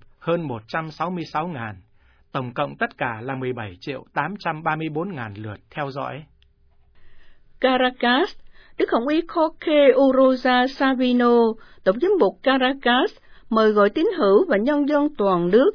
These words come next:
Speaker 2: chiến đấu chống lại nạn bạo lực và cảnh đồi bại tâm trí và xã hội. Đức Hồng Y đã đưa ra lời kêu gọi trên đây trong sứ điệp Giáng sinh gửi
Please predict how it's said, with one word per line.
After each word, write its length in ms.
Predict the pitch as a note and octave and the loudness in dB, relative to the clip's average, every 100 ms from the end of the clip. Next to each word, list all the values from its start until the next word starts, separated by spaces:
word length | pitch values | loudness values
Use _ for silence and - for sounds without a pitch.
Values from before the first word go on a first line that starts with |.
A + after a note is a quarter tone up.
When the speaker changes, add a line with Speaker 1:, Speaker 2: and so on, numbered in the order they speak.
| - | -2
Speaker 2:
chiến 180 | - C#4+ G#4+ | 0 2 2
đấu 220 | D4 C4+ E4 G#4+ | 2 2 2 2
chống 200 | - C4+ A4 | 2 2 2
lại 180 | B3+ F3+ | 0 2
nạn 320 | F3+ E3 G3 | 2 0 0
bạo 200 | E3+ E3 | 0 2
lực 220 | G#3+ F3 E3+ - | 4 2 0 -10
và 100 | - | -8
cảnh 280 | E3 - C#4+ | -2 -2 0
đồi 200 | G#3 E3+ E3 | 2 2 2
bại 220 | D#3+ D#3+ | 0 -2
tâm 200 | A#3+ A#3+ A3 | -2 -2 -2
trí 340 | A#3 A#3+ G#4+ | 0 0 0
và 100 | - | -2
xã 260 | - E3 E3+ E3+ | -4 -4 -4 2
hội. 380 | E3+ D#3+ D#3+ - _ - - - - - - - - | 4 4 2 -4 _ -20 -20 -20 -20 -20 -20 -18 -2
Đức 140 | - A4 | 0 2
Hồng 180 | A3+ | 0
Y 140 | C4+ D#4 | 2 2
đã 140 | - | 2
đưa 200 | A#3 D4+ | 2 0
ra 180 | D4+ D#4 | 0 2
lời 180 | C#4 G3+ - | 2 2 0
kêu 140 | D4+ | 0
gọi 200 | B3+ F#3 F#3 | 2 2 2
trên 240 | C#4 C4+ | 2 4
đây 320 | B3+ B3+ B3 B3 | 4 4 4 2
trong 220 | C4 B3+ B3 | 0 0 -2
sứ 60 | C#4 G4+ | 0 0
điệp 160 | G3 E3+ G3 | 2 -2 2
Giáng 240 | A3 C#4 G#4+ - | 2 2 0 4
sinh 320 | C#4 C4 B3 - | 4 4 -2 -4
gửi 280 | F3+ F3 | 0 2